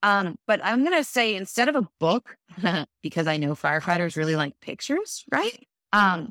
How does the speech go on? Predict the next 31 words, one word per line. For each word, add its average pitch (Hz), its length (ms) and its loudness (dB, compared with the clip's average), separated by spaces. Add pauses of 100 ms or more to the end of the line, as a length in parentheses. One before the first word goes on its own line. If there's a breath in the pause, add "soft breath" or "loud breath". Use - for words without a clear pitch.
(120)
Precision 302 460 -2
Nutrition 185 380 0
has 151 140 -6
some 143 200 -6
really 143 220 0
great 120 220 -8
infographics. - 800 -10 (280)
So, 196 200 2
like, 180 200 2
if 185 180 -6
you're, 247 560 4
if 202 160 -4
you 247 140 4
want 262 180 2
some 196 160 -4
realistic 180 880 0
advice 156 440 0
now, 151 120 0
while 160 300 4
it's - 160 -8
not 165 180 -2
ship 160 240 -6
work 196 200 0
driven, 240 440 0 (420)
in 190 160 2
a 170 100 2
really 175 480 0 (280)
easy 170 400 -4
to 160 160 -6
read 156 300 -2
format, 185 460 -4